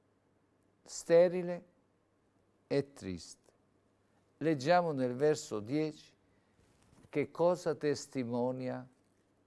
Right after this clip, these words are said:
questa donna. Finanziariamente stava bene, non era una famiglia disagiata,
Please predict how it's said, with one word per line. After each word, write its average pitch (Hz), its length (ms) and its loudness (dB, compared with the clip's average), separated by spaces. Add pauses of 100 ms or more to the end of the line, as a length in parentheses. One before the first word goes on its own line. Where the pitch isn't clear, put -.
(360)
questa 131 440 -2
donna. 92 340 -8 (600)
Finanziariamente 143 1000 2
stava 131 360 2
bene, 143 460 0 (1200)
non 190 360 4
era 170 260 8
una 156 200 4
famiglia 143 500 2
disagiata, 147 880 0